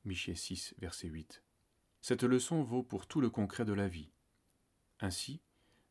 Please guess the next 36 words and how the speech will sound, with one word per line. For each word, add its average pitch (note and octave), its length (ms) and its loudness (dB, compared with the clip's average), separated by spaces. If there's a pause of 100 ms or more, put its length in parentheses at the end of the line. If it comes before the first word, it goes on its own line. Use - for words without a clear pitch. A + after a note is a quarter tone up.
lorsque G2+ 320 2
nous F2+ 120 4
sommes F2 220 0
souffrants, B2+ 500 -4 (680)
nous A#2+ 100 2
nous C3 220 4
instruisons, G2 520 0 (800)
nous F#2 60 0
nous F2+ 120 2
soignons, F2 460 0 (720)
mais G2+ 80 2
nous G2 100 2
vivons F#2 340 2
toutes C3 200 -4
ces F2+ 140 0
choses A2+ 260 -2
dans F2 100 0
la E2+ 120 0
foi G2+ 500 -2
au F#2+ 60 -6
Fils E2 240 -8
de E2+ 80 0
Dieu, D#2+ 280 -6 (720)
sachant A#2+ 380 -4
que - 100 -6
notre E2 240 -4
destinée F2+ 720 -2
est F#2 160 -6
dans G#2 80 0
sa G2+ 160 -4
main. E2+ 240 -2 (1400)
Voilà G#2+ 300 2
la F2 100 2
marche E2 240 -2
de F2+ 80 -2
l'Esprit. - 420 -8